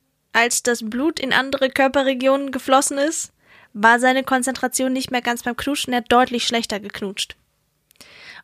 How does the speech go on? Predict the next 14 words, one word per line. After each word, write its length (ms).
Und 140
das 200
war 180
für 180
mich 260
halt 180
total, 760
ähm, 380
der 180
Turn-off, 560
weil 120
es 120
war 140
so, 260